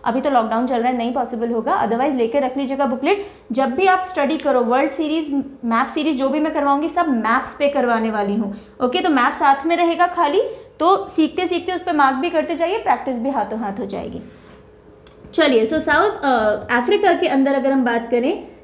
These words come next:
Namibia, ये रहा Namibia, ये है South Africa, ये है बोट्सवाना,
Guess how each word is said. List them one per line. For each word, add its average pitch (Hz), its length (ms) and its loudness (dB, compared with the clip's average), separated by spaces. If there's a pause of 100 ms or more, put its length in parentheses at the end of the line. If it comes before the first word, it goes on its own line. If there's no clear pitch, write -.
Namibia, 247 800 2 (840)
ये 254 220 0
रहा 277 220 2
Namibia, 254 680 2
ये 269 220 2
है 277 180 0
South 269 500 0
Africa, 339 580 0 (380)
ये 277 120 0
है 311 140 2
बोट्सवाना, 302 1080 0